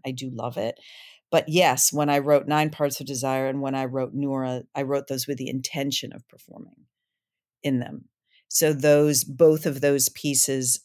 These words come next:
are, um, aligned to challenge me as a performer and to fit me like my own purpose-built Ferrari,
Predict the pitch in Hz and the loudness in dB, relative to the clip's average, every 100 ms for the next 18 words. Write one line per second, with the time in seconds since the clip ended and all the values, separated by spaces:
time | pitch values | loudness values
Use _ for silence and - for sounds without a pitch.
0 | _ 143 135 127 123 120 123 _ _ _ | _ -4 0 2 0 -2 -6 _ _ _
1 | _ _ _ _ - 143 135 127 123 123 | _ _ _ _ -2 0 2 2 0 -4
2 | _ _ _ _ _ - 170 151 151 151 | _ _ _ _ _ -2 2 4 4 4
3 | 156 170 180 180 - 160 135 - 147 160 | 4 2 0 -2 -4 -4 -2 0 0 0
4 | 175 170 175 202 254 294 302 - _ _ | 0 -2 -2 -2 -4 -6 -12 -20 _ _
5 | _ - 165 185 - 175 - 180 190 202 | _ 0 2 2 -2 -6 -2 0 0 0
6 | 220 - - - - _ _ - 170 170 | -4 -8 -20 -20 -20 _ _ 0 4 4
7 | 165 160 - 165 156 147 - - - 180 | 4 2 0 0 0 0 -4 -10 0 2
8 | - 156 147 143 139 139 143 139 - 143 | 2 2 0 2 0 0 -2 -2 -2 -2
9 | 139 135 139 135 135 - 135 131 - 127 | -2 -4 -6 -4 -4 -2 -2 -2 -4 -4
10 | 135 127 123 139 139 | 0 2 2 -2 -6